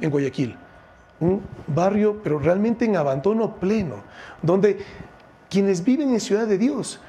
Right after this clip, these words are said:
no pueden salir de ese barrio, caminar por otro, porque el otro barrio está cooptado por otra banda.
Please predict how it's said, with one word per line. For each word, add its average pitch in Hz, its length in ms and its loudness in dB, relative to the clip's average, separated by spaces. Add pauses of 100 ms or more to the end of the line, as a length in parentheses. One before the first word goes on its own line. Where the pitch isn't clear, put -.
(160)
no 202 160 2
pueden 240 240 2
salir 190 280 -2
de 214 100 0
ese - 200 -2
barrio, 151 480 0 (420)
caminar 165 480 0
por 180 200 4
otro, 208 480 0 (240)
porque 170 220 0
el 185 60 4
otro 202 200 0
barrio 202 240 0
está 208 320 0 (100)
cooptado 202 480 0
por 160 260 -2
otra 214 380 2
banda. 110 400 -6